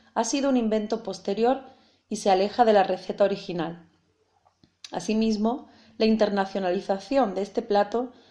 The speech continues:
ha originado una gran cantidad de variantes con recetas exóticas que nada tienen que ver con la paella valenciana. Su nombre viene del recipiente donde se prepara,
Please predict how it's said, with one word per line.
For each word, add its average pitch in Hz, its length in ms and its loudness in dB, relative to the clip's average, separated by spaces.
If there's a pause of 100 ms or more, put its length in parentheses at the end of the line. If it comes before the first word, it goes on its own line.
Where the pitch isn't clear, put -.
(140)
ha 240 100 6
originado 233 600 2
una 214 220 2
gran 208 220 2
cantidad 208 460 0
de 196 80 0
variantes 202 760 -2 (240)
con 202 180 -2
recetas 214 460 -2
exóticas 254 840 -2 (320)
que 196 140 -2
nada 214 280 2
tienen 190 280 -4
que 185 140 -4
ver 220 200 -2
con 214 140 0
la 185 140 0
paella 185 340 -2
valenciana. 175 760 -6 (840)
Su - 160 -6
nombre 262 380 6
viene 226 260 4
del 220 180 2
recipiente 208 760 -2
donde 214 240 0
se - 160 -10
prepara, 170 600 -2